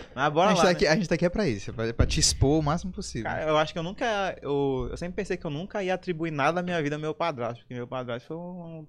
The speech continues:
Speaker 1: terror, assim, na minha vida. Mas a, a comédia eu tenho que atribuir um pouco a, a, a ele, sabe? Porque, tipo, a gente não podia assistir nada em casa, tipo, que fosse novela, essas coisas.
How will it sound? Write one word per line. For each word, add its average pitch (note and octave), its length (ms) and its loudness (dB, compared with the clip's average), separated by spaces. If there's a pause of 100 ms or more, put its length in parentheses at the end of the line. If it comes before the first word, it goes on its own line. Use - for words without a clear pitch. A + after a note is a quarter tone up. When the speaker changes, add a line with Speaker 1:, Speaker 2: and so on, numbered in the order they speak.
Speaker 1:
terror, D#3 300 0
assim, C#3+ 120 -4
na C#3 60 -10
minha C3+ 180 -10
vida. B2 260 -12 (680)
Mas C3+ 320 0
a, D3 320 4
a D3 40 0
comédia D3+ 380 0
eu D#3+ 80 0
tenho D#3+ 160 -8
que D#3+ 80 -4
atribuir D3+ 340 -6
um G3 60 -12
pouco D3 320 -4
a, C#3 140 0
a, B2 420 -2
a A2+ 80 -2
ele, A#2+ 200 -10 (140)
sabe? A#2 140 -12
Porque, C3 180 -10
tipo, C3+ 240 -8
a C3+ 60 -2
gente C#3+ 120 -6
não D3+ 80 -6
podia D3 240 0
assistir D3 300 -6
nada C3+ 280 -2
em B2 120 -8
casa, A#2 500 -6
tipo, - 280 -18
que A2+ 160 -12
fosse A2 320 -12
novela, A#2+ 600 -2
essas A#2 240 -14
coisas. A2+ 360 -8